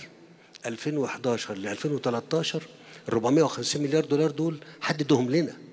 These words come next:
لا، دي الدولة بتدفع تمنهم من،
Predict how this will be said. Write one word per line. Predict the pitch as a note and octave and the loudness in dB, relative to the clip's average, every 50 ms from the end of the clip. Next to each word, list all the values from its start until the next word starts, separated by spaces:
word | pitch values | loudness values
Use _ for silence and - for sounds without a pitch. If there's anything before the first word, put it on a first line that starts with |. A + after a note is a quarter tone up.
| - - - - - - - - - - - _ _ _ _ _ _ _ _ _ _ _ _ _ _ _ _ _ _ | -20 -20 -20 -20 -20 -20 -20 -20 -20 -20 -20 _ _ _ _ _ _ _ _ _ _ _ _ _ _ _ _ _ _
لا، | G2+ G#2+ A#2 C3+ F3 G3 F3+ C3 - - - - - - - - - - - - - _ _ _ _ _ _ _ _ - - - - A2+ | -14 -8 -4 -2 -2 -2 -2 -4 -6 -10 -14 -20 -20 -20 -20 -20 -20 -20 -20 -20 -20 _ _ _ _ _ _ _ _ -20 -20 -20 -8 -6
دي | A#2+ | -6
الدولة | A#2 A#2+ B2 - D#3 D#3+ F3+ F3 F3 E3 F3 E3+ D#3+ - - - - - - - - - - | -6 -6 0 2 2 2 4 2 -2 -2 -4 -4 -4 -8 -14 -20 -20 -20 -20 -20 -20 -10 -10
بتدفع | A2 - - - E3+ - - - C#3 A#2+ G2+ - | -8 -4 -2 -2 -2 -2 -4 -4 -4 -4 -4 -6
تمنهم | - - B2+ B2+ C#3+ F3+ G3 F3 D#3 E3 F3 E3 - - - - - - - - - - - - - _ - | -4 -4 -2 0 0 0 0 0 0 -2 -2 -4 -8 -14 -20 -20 -20 -20 -20 -20 -20 -20 -20 -20 -18 _ -4
من، | A2+ B2+ D#3 F3+ F#3 F#3 F3+ E3+ D#3 | 0 0 2 2 0 0 -2 -2 -2